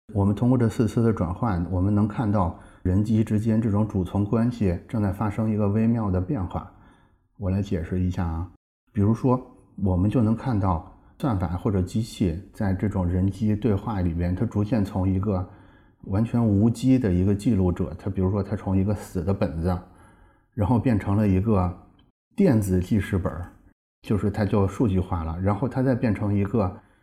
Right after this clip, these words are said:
甚至能去主动搜索额外的资料来协助它判断的一个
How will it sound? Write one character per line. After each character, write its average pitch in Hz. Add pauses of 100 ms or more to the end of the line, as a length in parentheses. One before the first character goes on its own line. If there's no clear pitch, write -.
(640)
甚 127
至 98
能 95
去 120
主 -
动 123
搜 120
索 85 (240)
额 98
外 123
的 101
资 107
料 107
来 85
协 90
助 98
它 92
判 92
断 92
的 82
一 85
个 85